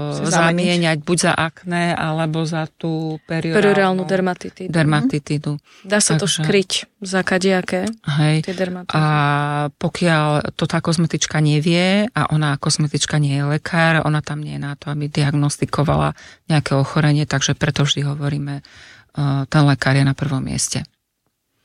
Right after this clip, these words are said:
Speaker 1: Dobre, lekár, prípadne nejaká liečba.
Speaker 2: Mhm.
Speaker 1: A, a potom čo? Lebo keďže vidíme, že tie spúšťače sú okrem toho U Včka,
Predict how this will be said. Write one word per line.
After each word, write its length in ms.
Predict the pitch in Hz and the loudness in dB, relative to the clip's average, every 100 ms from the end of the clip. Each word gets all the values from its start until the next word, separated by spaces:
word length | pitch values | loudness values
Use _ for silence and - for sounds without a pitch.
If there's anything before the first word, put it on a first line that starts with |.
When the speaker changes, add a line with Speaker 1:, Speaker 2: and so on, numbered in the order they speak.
| _ _ _ | _ _ _
Speaker 1:
Dobre, 360 | - 185 170 151 - | -10 -8 -6 -8 -8
lekár, 640 | 170 180 202 233 233 226 - - | -4 -2 0 4 4 4 0 -2
prípadne 720 | 196 180 180 175 165 156 - - | -2 0 0 0 0 0 -4 -8
nejaká 720 | 190 185 160 160 - 160 160 - - | -2 2 2 0 -2 -2 -2 -4 -6
liečba. 840 | 170 170 170 175 180 190 214 247 | -2 0 2 2 2 4 4 2
Speaker 2:
Mhm. 240 | 196 175 170 208 _ _ _ _ _ - | 2 0 -2 -6 _ _ _ _ _ -6
Speaker 1:
A, 320 | 190 90 - - _ | -2 0 0 -4 _
a 120 | - 170 170 - _ _ _ | -4 0 -2 -4 _ _ _
potom 540 | - 214 - 214 185 - | 0 0 0 0 -2 -2
čo? 320 | - 170 - | -2 0 -2
Lebo 240 | - 170 170 | -2 -2 -2
keďže 560 | - 247 285 208 185 - | 0 2 4 4 2 -2
vidíme, 600 | 180 202 214 214 180 180 | 0 2 4 4 4 0
že 520 | - - 180 180 175 175 - _ | -2 -2 0 0 0 -2 -6 _
tie 140 | - 170 | -2 0
spúšťače 800 | - - 208 208 208 190 180 | 0 2 4 4 2 2 2
sú 380 | 170 - 175 165 | 0 0 0 2
okrem 320 | 170 170 180 | 0 0 -2
toho 260 | 180 175 180 | -2 -2 0
U 160 | - 208 | 2 4
Včka, 560 | 220 - - 95 90 | 4 2 -2 -4 -4